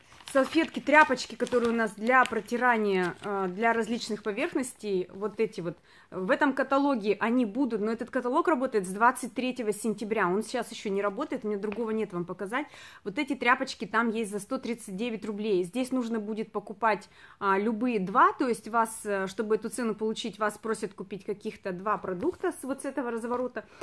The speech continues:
а там за сто тридцать девять рублей, это я вам тоже говорю цену каталога, можно будет взять одну любую штучку и не привязываться там к покупке второй. То есть, э, вы потратите на десять рублей дороже, чем в этом каталоге, но возьмете одну, например, если вам вторая не нужна.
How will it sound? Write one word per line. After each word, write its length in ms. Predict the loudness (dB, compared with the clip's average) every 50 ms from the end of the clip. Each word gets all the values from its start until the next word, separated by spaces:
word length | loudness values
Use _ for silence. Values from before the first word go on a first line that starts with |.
| -18 -16 -10 -4
а 100 | -4 0
там 240 | 4 6 6 6 6
за 140 | 4 2 -6
сто 180 | -4 -4 -4
тридцать 380 | -4 -4 -6 -8 -8 -10 -10 -4
девять 300 | -4 -2 -2 -2 -4 -6
рублей, 240 | -6 -4 -2 -2 -2
это 120 | 0 -2
я 60 | -2
вам 80 | -2 0
тоже 200 | -2 -2 -2 -2
говорю 260 | -2 -2 -2 -2 -4
цену 260 | -4 -4 -2 -2 -2
каталога, 420 | -4 -4 -6 -4 -4 -4 -2 -2 -2
можно 320 | 0 0 0 0 0 -2
будет 280 | 0 -2 -2 -2 -4 -4
взять 320 | -4 -2 -2 -2 -2 -2 0
одну 320 | -2 0 2 4 4 6
любую 360 | 6 4 2 -2 -2 -2 -2
штучку 580 | -4 -6 -4 -4 -4 -4 -4 -6 -6 -6 -6 -8 -10 -20 -20 -20 -12
и 300 | -8 -4 -4 -2 -2 -2
не 200 | 0 0 0 0
привязываться 720 | 0 -2 -2 0 2 2 2 2 2 -2 -4 -4 -6 -4
там 180 | -2 0 0 -2
к 80 | -2
покупке 440 | -4 -6 -6 -6 -8 -10 -8 -8 -10
второй. 400 | -8 -4 -4 -2 -2 -2 -2 -4
То 120 | -4 -6 -6
есть, 280 | -6 -6 -8 -10 -8
э, 260 | -6 -4 -4 -4 -4 -6 -8
вы 440 | -10 -8 -6 -4 0 0 0 0
потратите 680 | 0 -2 -4 -2 0 0 0 -2 -4 -2 -2 -2 -2 -2 -4 -10 -4
на 100 | -2 -2
десять 340 | 0 0 0 -2 -2 -6 -6
рублей 260 | -6 -4 -4 -4 -2
дороже, 360 | -2 0 0 0 0 -2 -4
чем 220 | -6 -6 -4 -4 -4
в 20 |
этом 180 | -4 -4 -4 -4
каталоге, 400 | -4 -4 -4 -2 0 0 2 2
но 120 | 0 2
возьмете 240 | 0 0 2 2 0 2 0 0
одну, 240 | -2 0 0 0 0
например, 380 | 0 0 -2 -2 -2 -2 -2 -2
если 240 | -4 -4 -4 -4
вам 160 | -4 -4 -4 -4
вторая 400 | -6 -8 -6 -4 -2 -2 0 0
не 120 | -2 -2
нужна. 420 | -2 -4 -4 -4 -4 -4 -4 -6